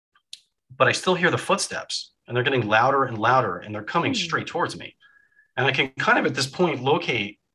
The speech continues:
Speaker 1: kind of where they're coming from. Like, it's, and I'm looking right at where the footsteps are coming from and I don't see anything. And I start getting, and I,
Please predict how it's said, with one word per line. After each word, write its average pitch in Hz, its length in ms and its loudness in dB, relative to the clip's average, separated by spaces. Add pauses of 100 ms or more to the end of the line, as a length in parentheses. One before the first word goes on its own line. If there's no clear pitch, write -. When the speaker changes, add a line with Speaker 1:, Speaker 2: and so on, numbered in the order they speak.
(120)
Speaker 1:
kind 170 220 0
of 117 100 -4
where 127 120 2
they're 110 100 -2
coming 127 260 -2
from. 196 280 -2
Like, 107 220 -6
it's, - 260 -12 (100)
and 127 100 -2
I'm 131 80 0
looking 170 340 2
right 139 240 4 (260)
at 113 160 -12
where 156 160 4
the - 100 -2
footsteps - 460 -4
are - 60 -6
coming 160 280 0
from - 280 -10
and 113 120 -2
I 135 100 2
don't 214 140 -2
see - 300 -2
anything. - 400 -4 (960)
And 151 100 2
I 208 120 6
start 196 300 2
getting, 151 340 -2 (560)
and 156 120 2
I, - 140 0